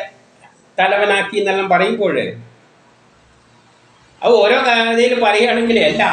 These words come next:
ആശയം ഒന്ന് തന്നെ. ഈ ഒരു കൂട്ടം ആറ്റങ്ങളാണ് ഈ പ്രപഞ്ചത്തിൽ എന്തെല്ലാം പ്രതിഭാസങ്ങൾക്ക് കാരണം.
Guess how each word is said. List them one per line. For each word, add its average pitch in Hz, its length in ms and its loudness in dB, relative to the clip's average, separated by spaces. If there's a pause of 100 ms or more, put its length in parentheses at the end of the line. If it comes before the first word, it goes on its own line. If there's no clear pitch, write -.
(120)
ആശയം 220 360 0
ഒന്ന് 196 240 -2
തന്നെ. 127 300 -4 (1080)
ഈ - 20 0 (220)
ഒരു 233 160 4 (160)
കൂട്ടം 233 520 0 (340)
ആറ്റങ്ങളാണ് 180 840 2 (520)
ഈ - 20 -4 (180)
പ്രപഞ്ചത്തിൽ 180 720 0 (180)
എന്തെല്ലാം 185 560 0 (100)
പ്രതിഭാസങ്ങൾക്ക് 151 960 -2
കാരണം. 123 340 -4